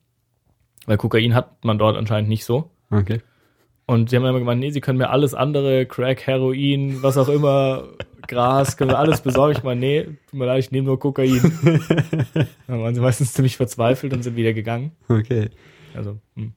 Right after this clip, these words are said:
Speaker 2: Ist es da auch so, dass, dass da, oder weißt du, ob da irgendwie Todesstrafe auf, äh, Drogen, äh, Konsum oder Verchecken oder sowas steht? Ist ja irgendwie in, in, in
Speaker 1: Es
Speaker 2: Vietnam, glaub ich, und in China ist es auf jeden
Speaker 1: es
Speaker 2: Fall so.
Speaker 1: wirkt nicht so. Ich weiß es nicht, aber es,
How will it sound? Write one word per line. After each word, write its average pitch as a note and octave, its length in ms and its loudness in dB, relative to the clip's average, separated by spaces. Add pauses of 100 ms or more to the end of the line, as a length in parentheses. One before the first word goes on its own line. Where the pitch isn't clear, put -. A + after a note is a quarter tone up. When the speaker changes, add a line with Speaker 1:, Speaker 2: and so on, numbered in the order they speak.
Speaker 2:
Ist C3 140 0
es C#3 80 -6
da C3+ 220 2
auch D3 140 -2
so, F#3 160 2
dass, D#3+ 200 0
dass D3 260 -6
da, C3+ 240 2
oder A2 400 0
weißt A2+ 240 -4
du, D3+ 80 -6
ob C#3 140 -8
da B2 180 2
irgendwie A2+ 300 0
Todesstrafe C#3 720 0
auf, B2+ 340 -4
äh, C3 240 -2
Drogen, D3 760 2 (160)
äh, C3 280 2 (200)
Konsum D3 460 0
oder C3+ 160 -2
Verchecken D3 460 -4
oder C#3 160 2
sowas C3+ 220 2
steht? C#3 320 2
Ist G2+ 320 -6
ja A2+ 80 0
irgendwie G2+ 260 0
in, G2+ 160 0
in, G2+ 400 -4 (280)
in G2+ 120 -10
Speaker 1:
Es G2 60 -6
Speaker 2:
Vietnam, G#2+ 320 0
glaub B2 220 4
ich, A#2+ 120 0
und A2 80 -2
in G#2 160 0
China A#2+ 320 0
ist A2 80 -4
es - 60 -10
auf G#2 140 -6
jeden A#2 140 0
Speaker 1:
es A#2 80 0
Speaker 2:
Fall A#2 140 2
so. A#2+ 140 2
Speaker 1:
wirkt B2 220 -4
nicht C3 280 -6
so. G2+ 300 -8 (680)
Ich - 120 -4
weiß A2 260 -6
es D#3 120 -12
nicht, D#3 240 -4
aber A#2+ 160 2
es, - 340 -4